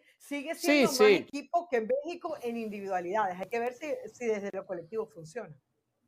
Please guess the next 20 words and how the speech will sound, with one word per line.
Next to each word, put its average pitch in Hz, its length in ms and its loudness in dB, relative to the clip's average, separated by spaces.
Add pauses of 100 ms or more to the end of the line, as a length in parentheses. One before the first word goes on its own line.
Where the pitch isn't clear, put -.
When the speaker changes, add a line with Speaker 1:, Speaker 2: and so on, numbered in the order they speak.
(500)
Speaker 2:
Sí, 226 140 8
el 160 100 12
colectivo 151 400 10
y - 40 12
un 139 40 10
equipo 139 340 10
trabajado 135 400 12
con 151 120 12
ese 135 120 8
titular. 139 320 10
Igual 185 220 10
Nagelsmann 196 500 8
tuvo 170 180 8
muy 165 140 4
poco 160 200 8
centramiento, 156 640 6
asumió 151 260 4
hace 170 120 4
muy 165 120 4
poco 175 480 4